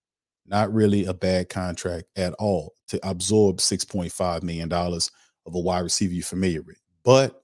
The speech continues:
you know, they do have the potential opt-out. We know that they're looking to trade him June first, which is right around the corner, by the way.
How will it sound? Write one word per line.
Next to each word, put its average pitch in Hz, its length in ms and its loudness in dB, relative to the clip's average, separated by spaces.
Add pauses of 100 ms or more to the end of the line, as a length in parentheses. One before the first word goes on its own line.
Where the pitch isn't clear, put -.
(100)
you 98 100 -10
know, 90 160 -2
they 90 160 0
do 98 240 0
have 98 240 0
the 98 80 -6
potential 98 500 -4
opt-out. 82 500 -4 (440)
We 90 80 -6
know 98 200 2
that 92 160 -2
they're 90 100 0
looking 95 320 -2
to 98 80 -4
trade 92 280 -2
him 87 120 -6
June 98 260 2
first, 95 400 -2
which - 160 -4
is - 140 -4
right 87 200 2
around 107 300 2
the 117 80 2
corner, 135 340 2
by 87 220 -2
the 82 80 -4
way. 82 260 -6